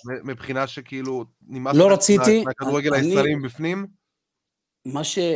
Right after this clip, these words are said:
Speaker 2: זה לא שנמאס לי מהכדורגל הישראלי, אבל ההלך רוח שסבב את ה-,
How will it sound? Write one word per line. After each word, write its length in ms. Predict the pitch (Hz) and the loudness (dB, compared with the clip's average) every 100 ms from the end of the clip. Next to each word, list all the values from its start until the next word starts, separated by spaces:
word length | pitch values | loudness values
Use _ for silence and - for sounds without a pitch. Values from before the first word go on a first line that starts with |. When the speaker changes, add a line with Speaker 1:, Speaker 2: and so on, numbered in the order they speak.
| 117 | -4
Speaker 2:
זה 180 | - 117 | -10 -8
לא 60 | 156 | -6
שנמאס 460 | 175 139 117 - | -4 -4 -4 -8
לי 60 | 123 | -8
מהכדורגל 560 | 110 110 107 110 110 107 | -8 -8 -6 -6 -6 -6
הישראלי, 640 | 107 - - 110 104 107 - _ _ _ _ _ | -2 0 0 -4 -6 -8 -14 _ _ _ _ _
אבל 200 | 113 113 | -6 0
ההלך 320 | 113 147 147 | 4 6 4
רוח 320 | - 139 156 - | 4 2 2 0
שסבב 600 | 117 - 104 98 135 156 170 - _ _ _ _ _ - | -2 -2 -4 -6 -4 -4 -8 -18 _ _ _ _ _ -14
את 200 | 107 - | -14 -2
ה-, 1000 | 113 110 110 107 107 104 104 104 104 101 | 2 4 4 2 2 0 -2 -4 -6 -8